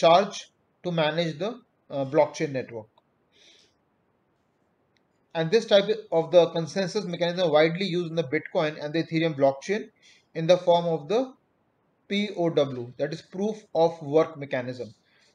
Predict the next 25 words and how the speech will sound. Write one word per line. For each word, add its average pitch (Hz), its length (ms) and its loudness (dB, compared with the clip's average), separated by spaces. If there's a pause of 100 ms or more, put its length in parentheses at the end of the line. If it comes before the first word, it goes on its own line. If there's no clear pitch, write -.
(120)
So - 180 -4
we'll 180 100 0
discuss 208 280 -2
two 220 140 -8
kind 202 200 -2
of 185 100 -4
the 190 80 -4
mechanism, 165 460 -6
proof 190 260 -8
of 170 220 -2
work 196 200 0
and 202 140 -6
proof 180 220 -6
of 180 160 -4
stake. 147 320 -4 (720)
We 151 140 -6
say 165 160 -4
the 160 80 -6
P 180 180 -2
O 180 100 8
W 170 320 6
and 170 120 -2
P 151 140 -6
O 156 80 2
S. 208 340 -2